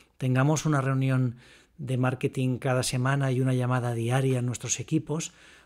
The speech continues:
pues uno de los temas que tendríamos que hacer es revisar esas cuatro o cinco métricas que nos van a indicar cómo estamos avanzando, ¿de acuerdo? Y eso, pues, eh, va a ser uno de los puntos críticos. Esto, evidentemente,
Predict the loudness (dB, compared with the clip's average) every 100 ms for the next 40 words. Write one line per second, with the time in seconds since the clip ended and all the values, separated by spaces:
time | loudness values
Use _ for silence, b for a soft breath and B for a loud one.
0 | B -2 2 4 4 4 0 0 0 -2
1 | -2 0 2 0 -4 -2 0 0 0 0
2 | 0 -2 -2 -4 -4 -4 -2 -4 -4 -4
3 | -2 -2 -4 -4 -4 -4 -6 -8 B B
4 | B B -2 -2 0 0 2 2 0 -2
5 | -4 -4 B B B -4 0 2 0 0
6 | 0 0 0 0 0 -4 -6 -4 -4 -6
7 | -12 -16 -12 -10 -6 -4 -2 0 0 0
8 | -2 -6 B B B _ 0 2 2 2
9 | 0 0 -2 0 -2 0 0 2 0 0
10 | -2 0 0 -2 -2 -2 -2 -4 -6 -4
11 | -2 -2 -2 -2 -2 0 -2 -4